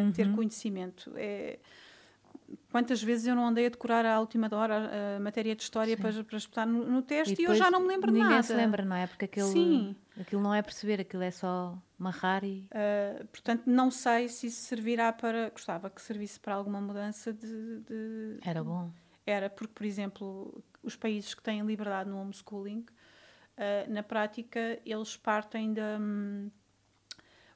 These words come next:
Speaker 1: o ensino, a base do ensino, tens trinta mil currículos
Speaker 2: Uhum.
Speaker 1: maravilhosos e outros não tão maravilhosos, eh, eh,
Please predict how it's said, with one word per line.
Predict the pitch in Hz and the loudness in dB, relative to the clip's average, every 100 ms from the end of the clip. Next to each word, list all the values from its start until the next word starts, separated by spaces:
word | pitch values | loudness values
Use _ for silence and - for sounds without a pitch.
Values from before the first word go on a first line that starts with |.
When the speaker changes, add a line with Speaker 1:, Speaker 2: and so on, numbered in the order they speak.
| _ | _
Speaker 1:
o | 214 233 | 0 4
ensino, | 233 - 240 202 | 4 2 0 2
a | 202 | 2
base | 220 233 | 2 2
do | 214 | 0
ensino, | 214 220 208 | -2 -2 -6
tens | - 175 170 | -4 -6 -6
trinta | - 175 175 196 | -10 -8 -6 -4
mil | 202 214 | -4 -4
currículos | - 226 214 - 185 156 185 | -6 -4 -4 -4 -4 -2 -4
Speaker 2:
Uhum. | - 196 | -4 -2
Speaker 1:
maravilhosos | 202 196 185 190 196 208 208 180 | 0 0 0 0 2 0 -4 -6
e | 175 | -6
outros | 180 180 180 | -6 -6 -6
não | 185 | -6
tão | 180 | -4
maravilhosos, | 185 190 185 196 185 190 - - | -4 -2 -4 -4 -6 -8 -12 -14
eh, | - 185 185 - 185 | -10 -10 -8 -8 -8
eh, | 180 | -10